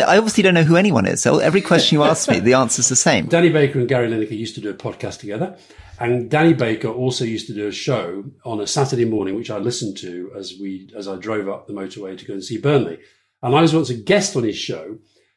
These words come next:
Speaker 2: And part of the show was you had to say whether you like red sauce, brown sauce, or no sauce at all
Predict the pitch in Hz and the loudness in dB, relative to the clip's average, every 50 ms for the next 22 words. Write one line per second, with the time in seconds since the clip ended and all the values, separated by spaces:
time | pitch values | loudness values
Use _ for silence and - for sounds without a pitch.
0 | _ _ _ _ _ - 131 135 135 135 127 - - - - - _ - 165 190 | _ _ _ _ _ 0 2 4 4 4 2 0 -6 -12 -18 -10 _ 0 2 2
1 | 190 - 170 151 147 - - 151 123 113 110 101 110 104 107 113 120 139 139 139 | 2 0 0 -2 -2 0 0 0 0 0 0 -2 -4 -4 -4 -4 -4 -4 -4 -4
2 | - 139 131 - - 123 104 98 95 95 98 107 110 110 104 107 104 107 104 104 | -6 -8 -6 -4 -4 -4 -4 -4 -6 -6 -8 -6 -6 -6 -8 -6 -8 -8 -6 -6
3 | 98 98 98 - 101 113 123 123 123 - - 113 98 98 95 - - 120 107 104 | -6 -6 -8 -8 -6 -4 -4 -4 -4 -8 -8 -8 -8 -10 -10 -8 -6 -4 -4 -4
4 | 104 98 - - 101 92 92 - 107 95 95 98 113 127 135 131 - - 120 101 | -4 -6 -8 -8 -10 -10 -12 -12 -10 -6 -6 -2 2 2 2 2 2 -2 -6 -6
5 | 92 - 104 - - 98 82 82 82 87 - _ | -8 -10 -12 -12 -12 -12 -10 -10 -10 -12 -14 _